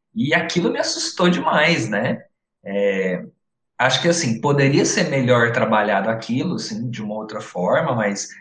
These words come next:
mesmo assim me atentou pra essa questão. Foi coisa de uma, uma manhã, assim, né? Tipo, uma, duas horas, uma palestra, mas eu nunca mais vi isso, nunca mais. É,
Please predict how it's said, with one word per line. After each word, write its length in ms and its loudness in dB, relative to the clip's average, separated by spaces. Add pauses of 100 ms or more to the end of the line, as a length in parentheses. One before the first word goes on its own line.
(120)
mesmo 260 0
assim 240 2
me 100 6
atentou 480 2
pra 100 6
essa 220 4
questão. 520 -2 (360)
Foi 240 4
coisa 280 4
de 120 0
uma, 360 4
uma 200 0
manhã, 440 2
assim, 320 -2
né? 220 0
Tipo, 260 -10
uma, 240 -2
duas 320 -8
horas, 320 2
uma 160 -2
palestra, 640 0 (440)
mas 560 2 (720)
eu 120 4
nunca 260 6
mais 340 6
vi 180 0
isso, 360 -6
nunca 240 2
mais. 300 0 (240)
É, 520 4